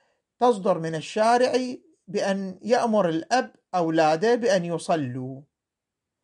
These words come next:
خنطبق هذا المقدار من العبارة ثم ننتقل إلى بحث النهي. ومنها ومن البحوث المتبقية في مادة الأمر الأمر بالأمر، كما في أمر الشارع للولي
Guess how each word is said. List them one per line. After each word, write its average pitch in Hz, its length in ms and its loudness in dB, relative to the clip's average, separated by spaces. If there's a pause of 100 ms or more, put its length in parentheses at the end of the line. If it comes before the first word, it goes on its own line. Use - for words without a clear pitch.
(160)
خنطبق 180 560 0
هذا 170 120 4
المقدار 165 480 0
من 160 160 -8
العبارة 180 480 0
ثم 202 220 -6
ننتقل 190 480 -8
إلى 147 220 -2
بحث 185 260 -8
النهي. 139 420 -14 (1080)
ومنها 208 500 2
ومن 240 300 0
البحوث 190 460 -4
المتبقية 185 680 -4
في 175 180 -8
مادة 170 400 -2
الأمر 185 600 -6 (480)
الأمر 247 540 2
بالأمر، 185 680 -4 (460)
كما 202 280 0
في 180 200 -4
أمر 175 160 -4
الشارع 185 440 2
للولي 175 640 -4